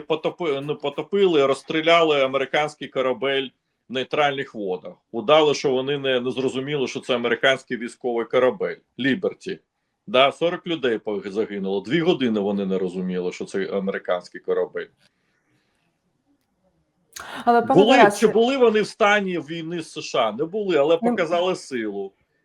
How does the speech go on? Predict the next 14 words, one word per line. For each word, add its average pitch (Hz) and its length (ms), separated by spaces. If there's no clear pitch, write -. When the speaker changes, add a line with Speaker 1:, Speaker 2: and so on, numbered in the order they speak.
Speaker 1:
Після 160 260
Speaker 2:
ну, 269 140
Speaker 1:
чого 233 160
Speaker 2:
тут 190 160
трошечки 302 400
інше, 185 540
мені 185 200
здається. 214 340
Speaker 1:
Ні, 233 180
Speaker 2:
Ну, 254 60
Speaker 1:
це 226 120
не - 60
Speaker 2:
дивіться. 269 220
Speaker 1:
інше, 151 420